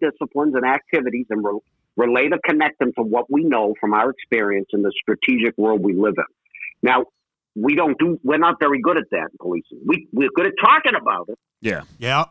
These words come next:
Speaker 1: We're good at, we're good at putting it in a policy
Speaker 3: Yeah.
Speaker 1: or a procedure.
Speaker 3: That's
Speaker 1: and
Speaker 3: exactly
Speaker 1: then
Speaker 3: where I
Speaker 1: putting
Speaker 3: wanted
Speaker 1: the
Speaker 3: to
Speaker 1: book
Speaker 3: get
Speaker 1: on
Speaker 3: to
Speaker 1: the
Speaker 3: that.
Speaker 2: Yeah.
Speaker 1: shelf,
Speaker 2: Yeah.
Speaker 1: right?
Speaker 3: Yep.
Speaker 1: But we're not, but we're not good at, at training, developing, and implementing,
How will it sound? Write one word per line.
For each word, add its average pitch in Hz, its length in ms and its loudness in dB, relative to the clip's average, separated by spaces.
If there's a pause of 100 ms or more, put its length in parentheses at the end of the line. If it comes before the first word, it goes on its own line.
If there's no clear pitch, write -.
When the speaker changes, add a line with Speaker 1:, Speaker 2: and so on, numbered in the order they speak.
(120)
Speaker 1:
We're 131 120 -2
good 170 180 0
at, 196 80 -2 (260)
we're 165 120 0
good 214 180 2
at - 120 -2
putting 214 280 0
it - 20 0
in 220 120 0
a 208 80 0 (120)
policy 165 680 0
Speaker 3:
Yeah. 135 280 0 (340)
Speaker 1:
or 147 100 -2
a - 40 -2
procedure. 170 840 -4 (260)
Speaker 3:
That's 156 140 -8
Speaker 1:
and 156 80 -4
Speaker 3:
exactly 196 220 0
Speaker 1:
then 196 100 0
Speaker 3:
where 190 80 2
I 170 60 4
Speaker 1:
putting 165 100 0
Speaker 3:
wanted 165 160 2
Speaker 1:
the - 0 -
Speaker 3:
to 131 60 -4
Speaker 1:
book 196 80 2
Speaker 3:
get 160 80 -2
Speaker 1:
on 180 60 2
Speaker 3:
to 165 60 0
Speaker 1:
the 151 80 0
Speaker 3:
that. - 80 -6
Speaker 2:
Yeah. - 80 0
Speaker 1:
shelf, 139 340 -2
Speaker 2:
Yeah. 90 220 -4 (180)
Speaker 1:
right? 202 260 2
Speaker 3:
Yep. - 60 -10 (300)
Speaker 1:
But 175 160 0
we're 180 140 2
not, 226 220 4 (200)
but - 120 0 (180)
we're 170 180 0
not 214 300 4 (360)
good 156 280 0
at, 139 80 -2 (280)
at 135 120 0 (200)
training, 180 480 0
developing, 156 680 0
and 135 160 -2
implementing, 143 560 -2